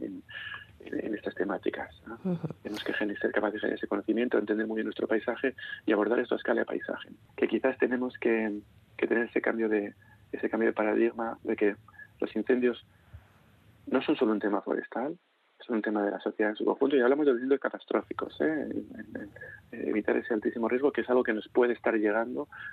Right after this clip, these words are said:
Speaker 1: y en las próximas décadas lo podemos tener aquí, eh, de una manera muy clara. Se trata de, es un, es un tema del paisaje en su conjunto, de la sociedad en su conjunto, donde tenemos que enfocarnos en evitar esos daños mayores de los incendios catastróficos,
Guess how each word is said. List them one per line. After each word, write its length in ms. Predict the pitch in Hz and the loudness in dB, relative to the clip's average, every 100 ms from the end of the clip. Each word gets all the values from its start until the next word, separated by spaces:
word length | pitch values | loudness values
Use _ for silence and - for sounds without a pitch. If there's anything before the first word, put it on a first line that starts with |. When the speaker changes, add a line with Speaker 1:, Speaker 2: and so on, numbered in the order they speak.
| - | -2
Speaker 1:
y 40 | |
en 60 | 104 | 0
las 80 | - | 0
próximas 460 | - 117 113 110 | -2 0 0 0
décadas 360 | 117 120 117 117 | 0 0 0 0
lo 80 | 107 | 0
podemos 380 | 110 107 110 | 0 0 -2
tener 240 | - 107 104 | -6 -6 -6
aquí, 300 | - 110 110 - - - | -2 -2 -2 -6 -12 -10
eh, 200 | - 113 | -6 -4
de 80 | 107 | 0
una 140 | 104 104 | 0 0
manera 200 | 104 98 | 0 0
muy 160 | 104 | -2
clara. 320 | - 98 95 - - - _ _ - | -2 -6 -6 -10 -16 -18 _ _ -4
Se 80 | - | 0
trata 220 | - 135 | 4 4
de, 120 | 139 | 4
es 60 | 127 | 2
un, 120 | 127 - | 0 0
es 100 | 139 | 0
un 100 | 127 | 0
tema 360 | 123 120 113 107 - | 2 2 0 0 -6
del 340 | - - 117 104 | -12 -2 0 2
paisaje 400 | 98 - 131 151 | 0 0 0 2
en 60 | |
su 120 | 147 | 0
conjunto, 680 | 135 120 - - 135 139 139 - - - - _ | 0 -2 -4 -6 -4 -2 -2 -4 -12 -14 -18 _
de 140 | - 113 | 0 0
la 80 | 98 | 2
sociedad 280 | 110 120 | 0 0
en 40 | 120 | 2
su 80 | 131 | 2
conjunto, 680 | 113 110 127 127 127 127 - - - - | 2 0 0 0 0 -2 -4 -16 -16 -4
donde 220 | 110 107 | 0 2
tenemos 440 | - 113 127 123 - | 2 2 2 -2 2
que 220 | 117 107 - - - | 2 2 -2 -18 -8
enfocarnos 540 | - 104 98 123 127 | -4 0 2 2 2
en 80 | 113 | 2
evitar 520 | 107 107 113 113 - - - | 4 2 4 2 0 -6 -4
esos 280 | 120 120 113 | -2 0 0
daños 300 | 123 120 113 | 2 2 0
mayores 440 | 107 107 120 117 | 0 2 4 4
de 60 | 110 | 2
los 120 | - | -2
incendios 300 | - 117 110 | -6 -4 -2
catastróficos, 800 | - - - 123 120 - 123 | -4 -6 -4 -4 0 0 0